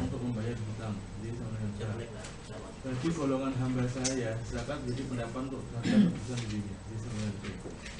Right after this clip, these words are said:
Dari asumsi di atas dapat disimpulkan bahwa zakat menjaga tingkat konsumsi untuk terus menjaga jalannya perekonomian.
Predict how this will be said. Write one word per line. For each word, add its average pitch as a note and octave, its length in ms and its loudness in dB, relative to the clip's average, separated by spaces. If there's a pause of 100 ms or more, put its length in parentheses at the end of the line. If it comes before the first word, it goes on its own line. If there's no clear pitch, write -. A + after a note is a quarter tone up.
(400)
Dari D3 320 2
asumsi D3 480 -2
di A#2+ 80 0
atas B2 240 -2
dapat A#2+ 320 -4
disimpulkan A#2+ 560 -4
bahwa A2+ 240 -2
zakat C3+ 320 6
menjaga A2 400 -2
tingkat A#2+ 240 -4
konsumsi A2+ 560 -4
untuk B2 160 -2
terus C3 240 -4
menjaga A2+ 440 -2 (120)
jalannya A2 300 -2 (100)
perekonomian. G2+ 560 -4